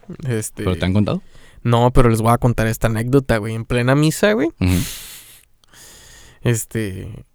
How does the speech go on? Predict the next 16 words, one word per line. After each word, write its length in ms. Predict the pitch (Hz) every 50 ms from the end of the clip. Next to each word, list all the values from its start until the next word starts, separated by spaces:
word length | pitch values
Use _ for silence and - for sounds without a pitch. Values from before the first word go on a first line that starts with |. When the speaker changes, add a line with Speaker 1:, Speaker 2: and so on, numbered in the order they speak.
| _ _ _
Speaker 1:
de 120 | - 127 120
hecho, 380 | 117 - - 135 131 123 117 110
fue 320 | - - 117 117 113 113
ye-, 600 | 113 120 120 120 113 104 95 101 101 101 101 98 - - -
pasando 840 | - 117 117 - - 120 117 123 131 139 139 131 117 101 98 67 - - - - _ _ _ _ _ _
Pascua, 380 | - 127 127 127 - - 175 180
güey, 180 | 196 233 269 - _ _ _ _ - -
que 100 | - 113
Speaker 2:
Ujú. 80 | 104 117
Speaker 1:
fue 80 | -
de 120 | 113 120 117
resurrección. 640 | 120 127 - - 123 117 - - 127 123 135 151 170 - - - - - - _ - - -
Speaker 2:
Sí. 120 | - - - - - - - - -
Speaker 1:
Pues 280 | - 175 170 160 147
estaban, 580 | 147 135 - - 123 120 120 131 139 139 131 120
eh, 360 | 113 113 113 110 110 107 -